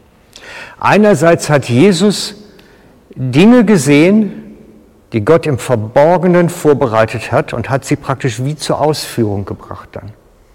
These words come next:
Er hat gesehen, da ist ein Fisch, der hat im Teich ein Geldstück im Mul.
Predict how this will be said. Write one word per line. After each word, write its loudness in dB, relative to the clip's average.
Er -6
hat 0
gesehen, 2
da -2
ist 0
ein 0
Fisch, -2
der -2
hat -6
im -4
Teich -2
ein -2
Geldstück 0
im -4
Mul. 0